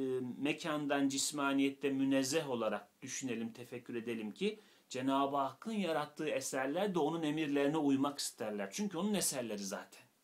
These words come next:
Ona yatkındırlar, ona temayüldür-, temayülüdürler. İşte bu da onu söylüyor bize. E,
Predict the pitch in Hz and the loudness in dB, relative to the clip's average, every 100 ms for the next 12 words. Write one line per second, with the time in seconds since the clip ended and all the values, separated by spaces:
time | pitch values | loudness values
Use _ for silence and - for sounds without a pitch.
0 | _ _ _ _ _ _ _ _ _ _ | _ _ _ _ _ _ _ _ _ _
1 | _ _ _ _ 120 139 190 175 - - | _ _ _ _ -2 2 4 2 0 -6
2 | 135 117 113 104 104 101 120 143 160 151 | -4 -4 -4 -2 -2 -2 -2 -4 -4 -6
3 | 127 120 117 113 113 107 104 - 131 120 | -2 0 0 -4 -6 -8 -10 -10 -6 -2
4 | 120 117 113 107 110 110 160 214 - _ | -2 -2 -6 -8 -8 -2 -2 -2 -12 _
5 | - - _ - 139 185 185 190 196 - | -20 -20 _ -2 -2 2 4 6 4 4
6 | 131 120 107 107 135 220 - - _ _ | 2 0 -4 -4 -4 -4 -6 -20 _ _
7 | _ 120 | _ -2